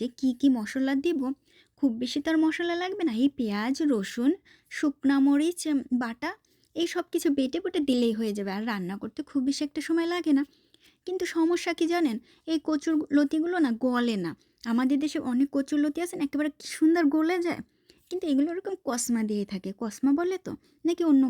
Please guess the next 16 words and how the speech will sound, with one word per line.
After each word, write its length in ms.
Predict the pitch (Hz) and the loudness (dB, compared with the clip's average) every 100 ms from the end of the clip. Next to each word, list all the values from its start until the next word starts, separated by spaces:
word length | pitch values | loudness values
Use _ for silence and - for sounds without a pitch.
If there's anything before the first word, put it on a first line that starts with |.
| 233 | 0
কিছু 180 | 220 226 | -6 -8
বলে? 180 | 202 175 - _ _ - | -6 -8 -12 _ _ -8
কসমা 340 | 247 - 226 214 | -6 -2 -2 0
দিয়েই 220 | 208 185 - | -2 -2 -6
থাকে। 200 | 180 - | -10 -4
তা 40 | 320 285 262 | 2 4 4
ওই 100 | 277 254 | 4 2
যা 80 | 233 196 | -2 -2
বলছিলাম, 440 | 190 - 202 190 - - - | -4 -4 -6 -6 -8 -16 -10
আজকে 200 | 220 - 277 | -8 -2 0
কী 100 | 254 220 | 2 2
দিয়ে 120 | 269 277 | 2 4
রান্না 200 | 269 285 | 4 4
করবো 180 | 302 294 330 | 0 -4 -4
তো 40 | 277 | -6
আপনারা 360 | 247 247 269 | -4 -4 -2